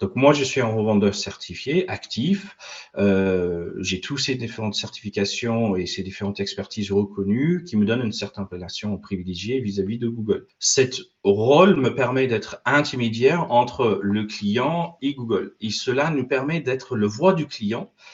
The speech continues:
auprès de Google, puisque, euh, Google, vous connaissez, ou tout le monde connaît Google, c'est un, un gros entreprise. Euh, la, la relation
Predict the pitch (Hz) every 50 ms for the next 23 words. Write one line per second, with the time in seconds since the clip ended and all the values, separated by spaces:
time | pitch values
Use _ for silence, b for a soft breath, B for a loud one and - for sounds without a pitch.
0 | B B B B B B B _ _ _ - - 165 165 165 - - 165 151 143
1 | 135 127 123 113 - - - - - - - 143 123 - - 127 113 - - 123
2 | 110 107 107 107 - - - - 101 87 85 87 95 - 110 117 131 143 135 127
3 | 107 98 98 95 - - 98 92 98 92 - - 143 156 175 180 - - - -
4 | - - 131 139 120 104 101 - 92 87 - - 92 92 123 139 147 147 - -
5 | 98 - - 82 - _ _ _ 95 95 98 98 - - _ - 131 139 135 123
6 | 117 - - 101 - - - - 160 180 190 190 160 135 110 98 B B B B
7 | B B B B - 101 98 98 104 107 107 110 107 98 95 92 92 90 90 95
8 | 98 107 107 104 117 120 127 123 - - 143 131